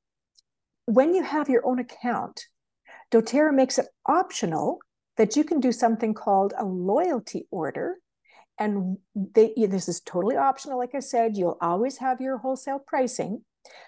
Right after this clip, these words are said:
But if you want to get further benefits and you're on a loyalty order, meaning that you are ordering on a monthly basis, then you have so many things like automatic delivery. You don't have to think about it. You just put your items in,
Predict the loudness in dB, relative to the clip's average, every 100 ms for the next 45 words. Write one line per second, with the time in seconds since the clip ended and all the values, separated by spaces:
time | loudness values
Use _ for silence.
0 | _ _ 2 2 2 6 6 6 4 2
1 | 0 -2 -4 -2 0 2 2 2 0 -4
2 | -6 -6 -4 -2 0 0 0 0 0 2
3 | 4 4 2 -2 0 0 0 0 2 0
4 | 0 -2 0 -2 0 0 0 -2 -4 -4
5 | -6 -6 -4 0 -2 0 -4 -6 -14 _
6 | _ -20 -20 2 4 4 0 _ 2 2
7 | 4 4 4 2 -10 -6 -2 -2 -2 0
8 | 0 0 -2 -4 -8 _ -8 -2 0 2
9 | 4 2 0 0 0 0 -4 -6 _ -6
10 | -4 -2 -2 -2 -4 -2 -2 2 2 2
11 | -2 -4 -4 -4 -6 -6 -4 -4 -4 0
12 | 2 2 0 2 2 2